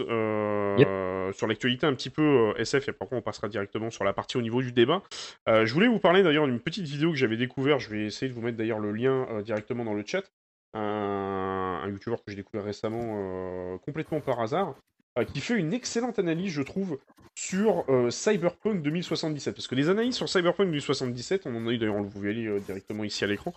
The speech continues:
Speaker 1: Euh, il s'appelle, j'ai oublié le nom de la personne, je fais super bien mon taf. Il s'appelle Game Next Door. Euh, et en fait, il, euh, il présente une, euh, une espèce de rétrospective, en fait, sur, euh, sur, euh,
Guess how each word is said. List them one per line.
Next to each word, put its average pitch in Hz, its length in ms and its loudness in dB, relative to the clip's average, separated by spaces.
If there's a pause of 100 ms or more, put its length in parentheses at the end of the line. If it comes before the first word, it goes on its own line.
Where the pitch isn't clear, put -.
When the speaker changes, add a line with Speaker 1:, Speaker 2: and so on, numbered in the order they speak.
(440)
Speaker 1:
Euh, 104 260 6
il 101 100 -2
s'appelle, 113 480 0
j'ai 107 120 -8
oublié 104 320 -4
le 98 280 0
nom 107 160 -4
de 107 60 -2
la 107 80 0
personne, 165 560 0
je 127 120 -6
fais - 160 -8
super - 260 -4
bien 107 120 0
mon 113 120 -2
taf. 147 380 2 (200)
Il - 200 -14
s'appelle 151 340 4
Game 185 300 4
Next 156 320 2
Door. 143 380 4 (420)
Euh, 110 420 6
et 147 80 6
en 160 100 6
fait, 220 420 0
il, 175 320 0
euh, 120 260 6
il 131 80 -4
présente 170 520 -2
une, 135 140 -2
euh, 113 500 0
une 120 100 -4
espèce 156 260 -2
de 135 60 2
rétrospective, 185 680 -2
en 151 60 -2
fait, 156 200 0
sur, 104 360 -2
euh, 98 180 4 (460)
sur, 104 320 -4
euh, 95 480 0